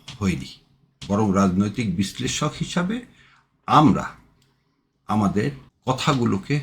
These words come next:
উপস্থাপন করেছি। এর বাইরে একে ভিন্নভাবে দেখানোর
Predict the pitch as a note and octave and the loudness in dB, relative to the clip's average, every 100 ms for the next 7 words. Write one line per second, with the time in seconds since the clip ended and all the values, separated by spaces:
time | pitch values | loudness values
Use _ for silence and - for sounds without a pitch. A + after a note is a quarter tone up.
0 | - _ G2+ - - - - D3 C3+ - | -6 _ -6 -4 -6 -6 -10 -8 -12 -14
1 | - - - - _ _ _ _ _ _ | -18 -18 -18 -18 _ _ _ _ _ _
2 | _ _ _ _ - A2+ G2+ D#2+ G2 G2 | _ _ _ _ -2 0 0 2 2 2
3 | A#2 E3 - _ _ _ _ _ A#2 B2+ | 0 -2 -6 _ _ _ _ _ -2 0
4 | - B2 C3+ - - _ - - A#2 C3 | 2 0 -2 -10 -20 _ -16 0 8 8
5 | C#3+ E3+ F2 F#2+ - - - _ _ _ | 8 6 4 0 -2 -12 -20 _ _ _
6 | _ _ _ _ - D2 G#2 - G#2+ A#2 | _ _ _ _ -10 -4 -4 -2 -4 -2